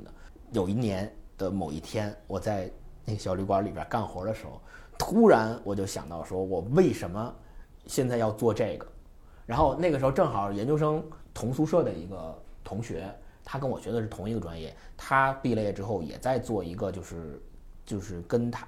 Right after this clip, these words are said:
专业差不多的，他在一个电池厂。我们俩聊，我就发现他比我，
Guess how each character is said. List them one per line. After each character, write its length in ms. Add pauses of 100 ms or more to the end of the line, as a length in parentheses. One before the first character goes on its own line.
(120)
专 200
业 160
差 160
不 80
多 160
的， 40
他 140
在 80
一 80
个 80
电 240
池 100
厂。 180 (120)
我 60
们 80
俩 80
聊， 180
我 100
就 80
发 140
现 300
他 200
比 300
我， 480